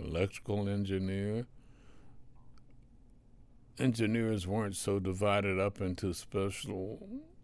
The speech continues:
categories as they are as of today.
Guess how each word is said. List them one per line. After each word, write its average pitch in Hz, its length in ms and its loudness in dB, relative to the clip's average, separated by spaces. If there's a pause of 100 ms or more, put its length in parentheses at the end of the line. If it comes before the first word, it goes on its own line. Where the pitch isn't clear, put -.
(180)
categories 92 760 4
as 85 180 -2
they 85 180 2
are 85 380 0 (220)
as 85 280 -2
of 85 160 -4
today. 87 640 0